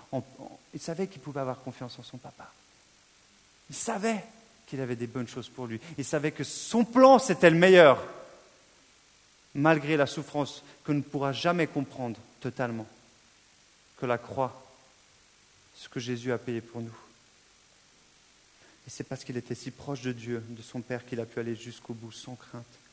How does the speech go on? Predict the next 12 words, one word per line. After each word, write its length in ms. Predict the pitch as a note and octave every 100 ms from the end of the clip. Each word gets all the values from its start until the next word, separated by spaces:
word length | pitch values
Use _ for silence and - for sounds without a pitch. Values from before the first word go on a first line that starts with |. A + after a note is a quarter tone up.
| - - - -
et 60 | B2+
en 60 |
vivant 380 | A#2 A#2+ A#2 A#2 A2+ - - -
déjà 300 | C#3 B2+ C3
la 100 | A#2+
joie 220 | A2+ A#2+
de 80 | A2+
la 120 | A2
délivrance 540 | A2 A2+ A2 A2 A2
qui 120 | - A#2
était 140 | -
promise. 320 | - A#2 A#2